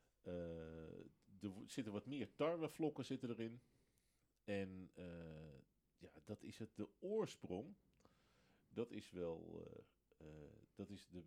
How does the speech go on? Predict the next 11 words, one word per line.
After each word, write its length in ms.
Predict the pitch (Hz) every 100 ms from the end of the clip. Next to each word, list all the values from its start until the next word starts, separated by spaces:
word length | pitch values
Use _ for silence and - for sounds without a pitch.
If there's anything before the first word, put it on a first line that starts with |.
| 87
de 120 | 98
oorsprong 440 | 117 139 - 110
is 140 | 98 80
België. 440 | 92 73 - 73 - _ _
Dus 140 | 85 -
dat 140 | 92
is 160 | 90 -
ook 200 | 92 -
wat 120 | 92
ze 80 |
in, 80 | 90